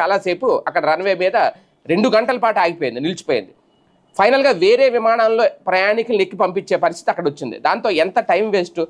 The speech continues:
అసలు విమాన ప్రయాణం అంటేనే చాలా త్వరగా వెళ్ళాలి అనుకునే వాళ్ళే విమాన ప్రయాణం చేస్తారు.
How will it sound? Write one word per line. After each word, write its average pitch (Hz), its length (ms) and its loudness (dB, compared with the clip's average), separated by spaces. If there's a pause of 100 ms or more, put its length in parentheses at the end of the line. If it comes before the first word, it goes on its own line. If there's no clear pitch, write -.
(340)
అసలు 160 200 0
విమాన 202 300 2
ప్రయాణం 208 420 2
అంటేనే 190 460 0 (160)
చాలా 190 140 2
త్వరగా 190 420 0
వెళ్ళాలి 185 440 2
అనుకునే 175 360 0
వాళ్ళే 165 280 4
విమాన 202 300 2
ప్రయాణం 175 420 0
చేస్తారు. 139 360 -2